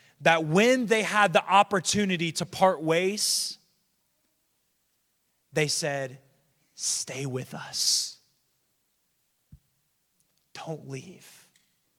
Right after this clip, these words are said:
They've yet to walk in to the revelation of who was with them. They still,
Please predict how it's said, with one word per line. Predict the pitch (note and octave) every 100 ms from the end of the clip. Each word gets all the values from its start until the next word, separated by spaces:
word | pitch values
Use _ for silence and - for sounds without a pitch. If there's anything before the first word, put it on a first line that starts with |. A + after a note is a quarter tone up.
| _ _ _ _ _ _ _ _ _ _ _ _ _ _ _ _ _ _ _ _ _ _ _ _ _ _ _ -
They've | F3 D3
yet | E3 F#3+ F#3
to | G3
walk | E3 F3 E3+ -
in | F3 E3+ D3+ - _ _ _
to | - F3+
the | D#3
revelation | E3+ E3+ E3+ D#3+ D#3+ -
of | D#3+ -
who | G3 G3
was | E3+
with | D#3 E3 D#3
them. | D3
They | D3 D#3+
still, | - - A3 G#3+ G3